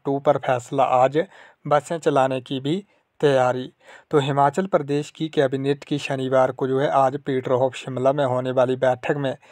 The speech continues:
जयराम सरकार अनलॉक पार्ट टू में जो है कई रियायतें देने जा रही है। सबसे बड़ी राहत प्रदेश के भीतर बस सेवा शुरू करने की है। स्कू-, प्रदेश स्कूल शिक्षा बोर्ड की बारहवीं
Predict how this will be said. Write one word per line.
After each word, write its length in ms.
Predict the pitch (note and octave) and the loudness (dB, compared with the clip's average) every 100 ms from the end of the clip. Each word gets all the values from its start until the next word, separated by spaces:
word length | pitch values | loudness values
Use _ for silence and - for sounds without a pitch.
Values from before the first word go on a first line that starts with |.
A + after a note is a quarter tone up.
| - _ C#3 | -20 _ 0
जयराम 360 | C#3+ C#3+ E3+ | 2 4 0
सरकार 500 | - D3+ C3 C3+ C#3+ - | -4 -4 4 4 4 2
अनलॉक 380 | C#3 C3+ C#3 C#3 | 0 4 2 4
पार्ट 240 | C#3 C3 B2+ D3+ - - | 4 4 2 -8 -8 -2
टू 200 | C#3 C#3+ | -2 0
में 160 | C3+ | 0
जो 100 | C3 | 0
है 160 | D3 F3+ - - _ | 0 -4 -16 -20 _
कई 280 | D#3 D#3 E3 | 2 4 2
रियायतें 500 | D#3 C#3 C3 - D3+ | 0 0 0 -2 -2
देने 280 | C#3 C3 C3 | 0 0 0
जा 220 | C3 C3 | 4 4
रही 220 | C#3 C#3+ | 6 2
है। 140 | D3 D#3 | 0 -2
सबसे 380 | - C#3+ - E3+ | 0 -2 0 0
बड़ी 220 | D3+ C#3 | 2 2
राहत 340 | C#3 C3 D3 | 2 2 -2
प्रदेश 400 | - C3+ C#3 C#3+ | -4 -2 -2 -2
के 120 | - | -4
भीतर 480 | C#3 C3 B2 D#3+ F#3+ - - _ C#3+ | -6 -6 0 0 0 -6 -20 _ 0
बस 200 | D#3 D#3+ | 0 0
सेवा 360 | - C#3+ C#3 | -2 0 0
शुरू 400 | C#3+ D3+ C3+ D#3 - _ | 0 -2 0 0 -4 _
करने 300 | - C#3 C3 | 0 0 -2
की 180 | B2+ C3 | -4 -4
है। 260 | B2+ C#3 - _ - - _ | -2 -2 -4 _ -20 -20 _
स्कू-, 220 | - - - _ | -10 -10 -10 _
प्रदेश 420 | D3+ C#3+ E3 F#3+ | -2 4 4 4
स्कूल 440 | - - - D3 D3 | 0 -14 -4 -2 -2
शिक्षा 380 | - C#3 D#3 C3 | -2 0 2 2
बोर्ड 260 | C3+ C#3+ | 2 0
की 160 | - D3+ | -2 2
बारहवीं 460 | C#3 B2 C3+ D#3 | 4 4 0 -6